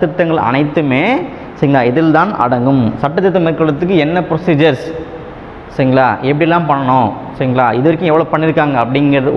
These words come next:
ஒட்டுமொத்தமாகவே இதில் கொடுத்துருப்பாங்க, அமெண்ட்மெண்ட்ஸ். சரிங்களா? அதுக்கடுத்து பார்த்தீங்க அப்படின்னா, இருபத்தி ஓராவது பகுதி, சரிங்களா, தற்காலிக உரிமைகள், தற்காலிக இடைமாறு கால சிறப்புரிமைகள், அதை பற்றி கொடுத்துருப்பாங்க. அதுக்கான ஆர்டிகல்ஸ்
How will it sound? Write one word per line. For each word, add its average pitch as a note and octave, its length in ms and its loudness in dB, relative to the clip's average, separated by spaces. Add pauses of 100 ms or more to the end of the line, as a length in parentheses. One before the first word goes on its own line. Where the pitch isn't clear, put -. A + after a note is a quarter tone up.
ஒட்டுமொத்தமாகவே C#3 760 2 (460)
இதில் C#3 200 2
கொடுத்துருப்பாங்க, B2+ 460 0 (400)
அமெண்ட்மெண்ட்ஸ். C3+ 540 0 (500)
சரிங்களா? A#2+ 300 2 (380)
அதுக்கடுத்து F#3+ 260 2
பார்த்தீங்க F#3 220 2
அப்படின்னா, E3+ 260 0 (460)
இருபத்தி A3 340 4 (140)
ஓராவது F#3+ 440 4 (340)
பகுதி, C3 340 2 (240)
சரிங்களா, C#3+ 320 0
தற்காலிக F#3+ 520 2 (100)
உரிமைகள், D#3 420 2
தற்காலிக F3 560 2 (140)
இடைமாறு E3+ 520 2 (100)
கால D#3+ 320 2
சிறப்புரிமைகள், C#3 600 2 (120)
அதை A2+ 120 2
பற்றி D#3 160 2
கொடுத்துருப்பாங்க. C#3 440 0 (360)
அதுக்கான C#3+ 320 2
ஆர்டிகல்ஸ் F3+ 400 0